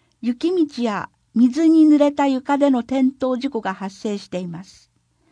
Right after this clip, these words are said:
底が滑らかな靴やヒールの高い靴は避け、歩幅を小さくし、膝を少し曲げて足裏全体で着地するように歩きましょう。また、ポケットからは手を出して歩いてください。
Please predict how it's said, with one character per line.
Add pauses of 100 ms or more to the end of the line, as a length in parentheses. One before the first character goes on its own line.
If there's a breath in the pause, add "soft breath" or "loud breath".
(480)
底
が
滑
ら
か
な
靴
や
ヒ
ー
ル
の
高
い
靴
は
避
け、 (400)
歩
幅
を
小
さ
く
し、 (360)
膝
を
少
し
曲
げ
て (160)
足
裏
全
体
で
着
地
す
る
よ
う
に
歩
き
ま
し
ょ
う。 (160)
ま
た、 (340 soft breath)
ポ
ケ
ッ
ト
か
ら
は
手
を
出
し
て
歩
い
て
く
だ
さ
い。